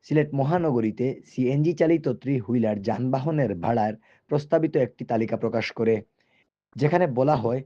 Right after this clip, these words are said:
সিলেট মহানগরবাসী সহ যাত্রী, শ্রমিক ও মালিকরা তাদের মতামত প্রকাশ করতে পারবেন। ওই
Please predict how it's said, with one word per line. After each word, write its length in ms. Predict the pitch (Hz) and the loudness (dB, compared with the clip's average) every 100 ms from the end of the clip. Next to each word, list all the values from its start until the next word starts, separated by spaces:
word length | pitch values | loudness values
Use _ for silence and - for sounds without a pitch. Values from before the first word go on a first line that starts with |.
| _ - | _ -6
সিলেট 300 | 147 156 131 | -2 -2 -2
মহানগরবাসী 800 | 135 160 175 165 156 135 135 151 | -2 0 0 0 0 0 -2 -4
সহ 280 | 127 113 | -2 -2
যাত্রী, 420 | 110 120 117 143 156 | 0 -2 -2 -4 -6
শ্রমিক 420 | - 131 151 139 | -4 -2 -2 -2
ও 60 | |
মালিকরা 440 | 113 110 139 143 117 | -2 0 -2 -2 -2
তাদের 280 | 113 117 139 - _ - | 0 0 -2 -6 _ -6
মতামত 420 | 120 147 180 165 151 | 0 2 2 0 -2
প্রকাশ 300 | 110 113 117 | -6 -6 -6
করতে 240 | 113 107 | -6 -4
পারবেন। 360 | 117 110 107 113 95 _ _ _ _ | -2 0 0 -2 -6 _ _ _ _
ওই 240 | 117 117 | -2 0